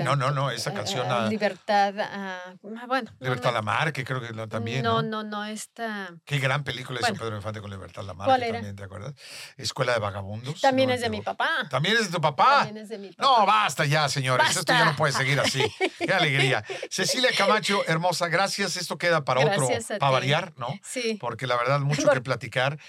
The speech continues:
Speaker 1: Este, tus redes
Speaker 2: Tenemos,
Speaker 1: sociales.
Speaker 2: tenemos verborrea.
Speaker 1: Tenemos, no, tenemos para
Speaker 2: Ajá.
Speaker 1: hablar, cuidado.
Speaker 2: Mis redes
Speaker 1: Tus redes
Speaker 2: sociales
Speaker 1: sociales.
Speaker 2: es Cecilia Camacho C.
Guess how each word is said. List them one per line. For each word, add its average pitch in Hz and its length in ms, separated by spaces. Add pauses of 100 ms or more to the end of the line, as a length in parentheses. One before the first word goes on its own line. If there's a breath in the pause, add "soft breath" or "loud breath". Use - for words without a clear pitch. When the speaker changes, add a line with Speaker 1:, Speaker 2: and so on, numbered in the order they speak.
(180 loud breath)
Speaker 1:
Este, 135 380
tus 151 200
redes 277 200
Speaker 2:
Tenemos, 302 140
Speaker 1:
sociales. 196 480
Speaker 2:
tenemos 285 400
verborrea. 226 840
Speaker 1:
Tenemos, 202 460
no, 113 180
tenemos 156 380
para - 200
Speaker 2:
Ajá. - 80
Speaker 1:
hablar, 175 240 (200)
cuidado. 131 360
Speaker 2:
Mis 277 120
redes 320 300
Speaker 1:
Tus - 100
redes - 140
Speaker 2:
sociales 294 480 (100)
Speaker 1:
sociales. - 40 (220)
Speaker 2:
es - 60
Cecilia 277 760
Camacho 226 840
C. 233 600